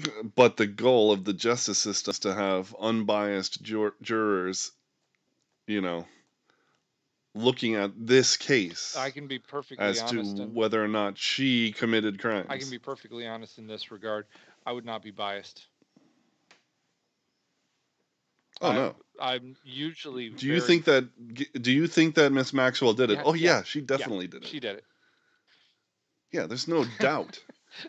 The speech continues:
Speaker 2: I would
Speaker 1: And
Speaker 2: be off that
Speaker 1: what I,
Speaker 2: jury
Speaker 1: and I'll
Speaker 2: about
Speaker 1: tell you
Speaker 2: three
Speaker 1: this much
Speaker 2: seconds.
Speaker 1: as well. Not only did she do it, she did it for, for Epstein, and Epstein did it for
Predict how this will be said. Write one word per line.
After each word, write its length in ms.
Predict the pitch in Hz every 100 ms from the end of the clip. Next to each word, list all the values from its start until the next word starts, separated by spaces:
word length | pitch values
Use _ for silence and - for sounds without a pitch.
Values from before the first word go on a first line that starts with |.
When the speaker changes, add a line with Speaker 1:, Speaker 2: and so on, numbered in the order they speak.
| -
Speaker 2:
I 40 |
would 100 | 120
Speaker 1:
And 200 | 113 113
Speaker 2:
be 160 | 190 165
off 200 | 160 160
that 160 | 151 135
Speaker 1:
what 100 | 135
I, 40 |
Speaker 2:
jury 120 | 143
Speaker 1:
and 100 | 143
I'll 80 | 131
Speaker 2:
about 80 | 120
Speaker 1:
tell 120 | 170
you 80 | 131
Speaker 2:
three 60 | 135
Speaker 1:
this 180 | 190
much 200 | 135 107
Speaker 2:
seconds. 140 | 120 110
Speaker 1:
as 40 |
well. 340 | 147 160 90 - _ _ _ _ _ -
Not 160 | 139 196
only 220 | 190 147
did 220 | 147 139
she 180 | - 131
do 340 | 123 160 143
it, 200 | 101 110 _ _ _ _ _ _ _ _ -
she 200 | - 151
did 140 | 170
it 120 | 165
for, 340 | - 135 127 - 131 123 147
for 380 | - 120 113 110 -
Epstein, 500 | 156 - 143 120 120 110
and 280 | 127 123 123
Epstein 640 | 147 143 - 135 123 120 120
did 140 | 127
it 100 | 120 -
for 440 | - 123 113 107